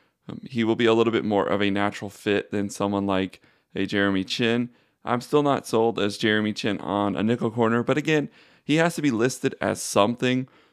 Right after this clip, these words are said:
So whether or not that means he's gonna play a certain spot on the field or against a certain receiver, yet to be determined. It's kinda like a quarterback, you know, like,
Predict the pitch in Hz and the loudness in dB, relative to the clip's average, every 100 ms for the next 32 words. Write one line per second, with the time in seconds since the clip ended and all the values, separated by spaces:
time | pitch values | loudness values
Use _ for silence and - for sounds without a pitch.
0 | _ - 117 104 101 113 113 80 95 104 | _ 0 4 4 6 4 4 2 0 2
1 | 104 107 - 98 95 - _ _ _ _ | 0 0 0 0 0 -6 _ _ _ _
2 | _ 101 98 110 104 101 95 - 95 101 | _ -2 0 0 -2 -4 -4 0 0 0
3 | - 107 - - 104 104 95 101 101 101 | -2 -4 -6 0 0 0 -4 0 0 0
4 | 101 98 101 104 - - 107 - - - | 0 0 -2 -4 -6 -4 -4 -4 -6 -2
5 | 120 123 120 _ _ _ _ - 156 156 | 0 0 0 _ _ _ _ -6 -2 -2
6 | - 127 120 113 120 113 117 - 123 - | -2 -4 -4 -2 0 0 -2 -4 -4 -2
7 | 185 196 - - - 123 123 120 120 - | 0 0 0 0 4 4 4 0 -2 -2
8 | 117 117 120 104 | 0 2 0 -2